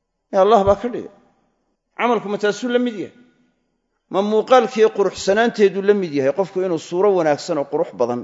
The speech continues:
ay u sugnaato camalku la mid yahay miyaa? Qalad weeye. Xadiiska sida markaa riwaayaadka Muslim qaarkood ay ku yimaadeen,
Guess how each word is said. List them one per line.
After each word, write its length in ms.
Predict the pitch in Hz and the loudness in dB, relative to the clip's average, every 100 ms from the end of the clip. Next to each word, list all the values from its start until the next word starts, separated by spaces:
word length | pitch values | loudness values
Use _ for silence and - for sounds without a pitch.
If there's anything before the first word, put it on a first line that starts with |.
| - _ _ _ _ _ _ _ _ _ _ _ _ | -12 _ _ _ _ _ _ _ _ _ _ _ _
ay 120 | 160 190 | 0 2
u 80 | 220 | 2
sugnaato 500 | - 165 160 151 196 | 0 -2 0 0 -2
camalku 400 | 170 220 175 185 | 0 0 0 -2
la 100 | 202 | -4
mid 160 | 202 165 | -4 0
yahay 180 | 170 180 | 0 0
miyaa? 300 | 170 185 - - _ _ _ _ _ _ | -4 -6 -8 -18 _ _ _ _ _ _
Qalad 320 | 113 139 139 117 | -4 -2 -2 -4
weeye. 280 | 101 76 69 _ _ _ _ _ _ _ _ _ _ - | -16 -16 -20 _ _ _ _ _ _ _ _ _ _ -10
Xadiiska 400 | 156 185 - 165 | -10 -8 -6 -4
sida 240 | - 196 | -2 -2
markaa 260 | 175 185 170 | 0 0 0
riwaayaadka 520 | 151 165 190 175 - | 4 4 6 4 0
Muslim 340 | 147 143 156 165 | -4 -4 -6 -4
qaarkood 500 | 147 143 - 170 143 | 2 2 2 0 2
ay 380 | 135 131 123 107 | 2 0 -2 -6
ku 140 | - 202 | -6 -4
yimaadeen, 720 | 165 143 135 127 165 202 | 0 0 0 0 0 0